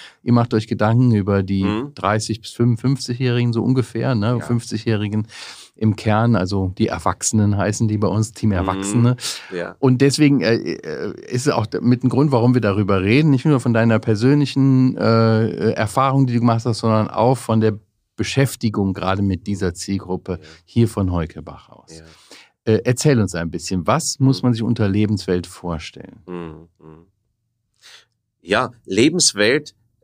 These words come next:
Speaker 2: ist eigentlich das, von dem wir oft denken, ich kenne es, und im Gespräch dann feststellen,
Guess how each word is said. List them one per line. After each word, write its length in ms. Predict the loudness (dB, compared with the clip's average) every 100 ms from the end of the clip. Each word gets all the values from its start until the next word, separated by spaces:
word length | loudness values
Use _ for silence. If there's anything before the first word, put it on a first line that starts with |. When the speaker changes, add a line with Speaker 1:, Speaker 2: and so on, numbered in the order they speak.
| _ _
Speaker 2:
ist 260 | -2 -2
eigentlich 520 | -2 -2 0 -2 -4 -2
das, 300 | -2 -2 -4
von 260 | -4 -4
dem 220 | 0 2
wir 140 | 2 -2
oft 240 | -4 -6
denken, 320 | -2 -2 -4 -10
ich 200 | -10 -4
kenne 340 | -2 0 0
es, 300 | -2 -2 -8 _ _ _ _ _ _ _
und 160 | -4 -2
im 160 | -4
Gespräch 440 | -4 -8 -4 -4 -2
dann 180 | -6 -6
feststellen, 720 | -6 -4 -4 -4 -4 -6